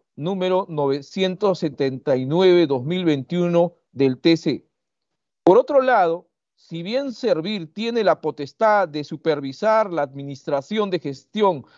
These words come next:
de los recursos humanos en el Estado, esta supervisión no es equivalente a una inspección laboral,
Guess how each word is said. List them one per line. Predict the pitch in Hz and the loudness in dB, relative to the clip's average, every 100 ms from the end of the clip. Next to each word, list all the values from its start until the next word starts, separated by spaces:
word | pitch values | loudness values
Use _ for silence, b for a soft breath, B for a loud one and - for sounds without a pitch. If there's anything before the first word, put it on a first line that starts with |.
| b - | b -2
de | 160 | 2
los | 165 151 | 2 2
recursos | 151 262 277 254 - | -2 -4 -6 -6 -8
humanos | 160 180 247 196 147 - _ | -2 0 0 -2 -6 -12 _
en | 156 151 | -8 -4
el | 147 | -4
Estado, | 139 - - 233 175 175 233 _ _ _ _ _ _ - | -6 -4 2 4 4 2 -4 _ _ _ _ _ _ -4
esta | 302 - 240 | -2 -2 -4
supervisión | 202 - 156 143 - 226 233 233 | -4 -4 -4 -4 -6 -4 -4 -2
no | 277 285 | 0 0
es | 269 - | -2 -4
equivalente | 180 170 165 160 196 285 247 - 151 143 | -10 -2 2 4 2 -4 -6 -6 -2 0
a | |
una | 165 202 214 | 0 -2 -4
inspección | 190 160 - 151 - 208 202 | -6 -8 -8 -8 -2 -2 2
laboral, | 190 139 135 170 180 | 0 0 0 2 2